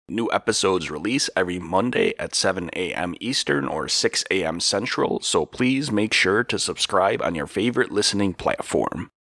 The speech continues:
Drug Cards Daily is distributed on Spotify, Apple Podcasts,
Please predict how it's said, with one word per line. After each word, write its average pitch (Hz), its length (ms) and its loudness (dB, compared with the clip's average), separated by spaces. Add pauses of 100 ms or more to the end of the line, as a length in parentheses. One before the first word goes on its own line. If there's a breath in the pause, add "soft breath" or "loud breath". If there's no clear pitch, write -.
(120)
Drug 104 260 2
Cards 95 340 0
Daily 113 480 2
is 98 240 0
distributed 131 760 0
on 87 160 0
Spotify, 135 960 0
Apple - 320 2
Podcasts, 131 800 2